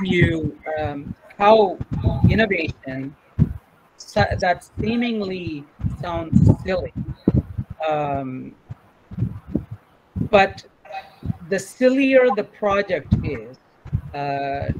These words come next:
not very serious. Oh, you know, like a mechanical engineering professor in India would say, "Oh, just focus on this special electrical,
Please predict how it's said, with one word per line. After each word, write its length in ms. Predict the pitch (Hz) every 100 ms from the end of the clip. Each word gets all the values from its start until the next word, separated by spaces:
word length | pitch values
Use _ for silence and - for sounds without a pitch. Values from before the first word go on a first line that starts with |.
| - -
not 380 | 156 180 190 190
very 360 | 151 170 160 147
serious. 600 | - - 190 160 120 120
Oh, 240 | 165 139 131
you 80 | 143
know, 160 | 135
like 280 | 139 135 127
a 80 | 135
mechanical 500 | 131 131 175 170 165
engineering 360 | 160 156 151 143
professor 440 | 156 139 156 165
in 80 | 147
India 380 | 143 151 156 147
would 160 | 143
say, 340 | - 156 139 135 _ _ -
"Oh, 220 | 160 160
just 440 | 147 - 165 165 -
focus 400 | 160 156 - -
on 380 | 156 143 143 131
this 180 | 139 131
special 580 | - 156 139 - 151 143
electrical, 720 | 139 131 135 - 139 123